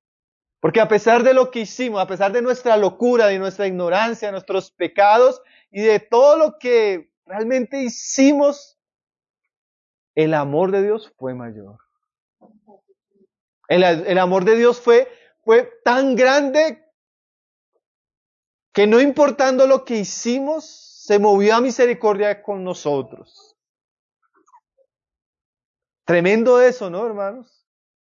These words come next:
Mi pecado es grande, pero el amor de Cristo fue mayor. La gracia de Cristo fue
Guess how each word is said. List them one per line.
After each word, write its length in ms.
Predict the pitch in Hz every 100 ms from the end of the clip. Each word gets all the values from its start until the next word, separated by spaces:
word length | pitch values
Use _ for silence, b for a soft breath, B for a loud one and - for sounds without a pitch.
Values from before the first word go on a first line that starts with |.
| _ _ _ _ _ _ _ _ _ _ _ _
Mi 140 | 131 180
pecado 440 | 185 175 170 190
es 80 | 190
grande, 380 | 202 202 202 208
pero 180 | 185 175
el 100 | 151
amor 320 | 135 143 147
de 120 | 156
Cristo 360 | 170 175 - 180
fue 140 | 131
mayor. 460 | 120 113 107 98 - _ _ _ _ _ _ _
La 260 | 131 160 170
gracia 600 | 143 170 185 208 - 220
de 100 | 196
Cristo 400 | 190 202 - 202
fue 280 | 202 214